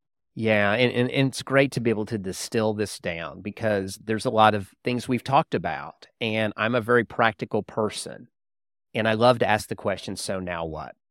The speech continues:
Well, I, for first, I would say take an honest self-assessment, and this may be multiple times.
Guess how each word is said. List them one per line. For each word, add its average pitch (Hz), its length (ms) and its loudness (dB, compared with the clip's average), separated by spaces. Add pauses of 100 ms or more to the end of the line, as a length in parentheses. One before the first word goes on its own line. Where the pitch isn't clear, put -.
(360)
Well, 127 280 6
I, 131 140 2 (180)
for - 200 -6
first, - 580 4 (140)
I 131 100 4
would 135 160 2
say 101 640 0 (320)
take 135 240 2
an 123 120 4 (120)
honest 123 640 0
self-assessment, - 920 -4 (560)
and 127 160 2
this 160 220 2
may 156 120 6
be 127 160 2
multiple 120 440 4
times. 85 680 -8